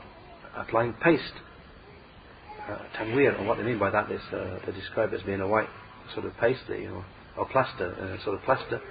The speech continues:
they put it on and it hardens and then they pull it off, tanweer. So I said, "Will shaving it, or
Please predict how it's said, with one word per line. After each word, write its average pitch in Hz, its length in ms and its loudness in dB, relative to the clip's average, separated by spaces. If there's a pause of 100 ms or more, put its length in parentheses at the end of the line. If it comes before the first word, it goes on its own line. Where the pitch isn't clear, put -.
(100)
they 107 80 0
put 104 140 0
it 98 100 0
on 135 260 6
and 107 80 -2
it - 80 -4
hardens 110 440 4 (100)
and 107 80 -6
then 104 100 -2
they 101 60 -2
pull 98 180 0
it 101 80 -2
off, 98 180 2 (600)
tanweer. 98 340 -2 (720)
So 107 60 -8
I - 40 -8
said, 120 100 -2
"Will 170 400 10 (420)
shaving 143 340 10
it, 90 120 -4 (320)
or 92 280 -2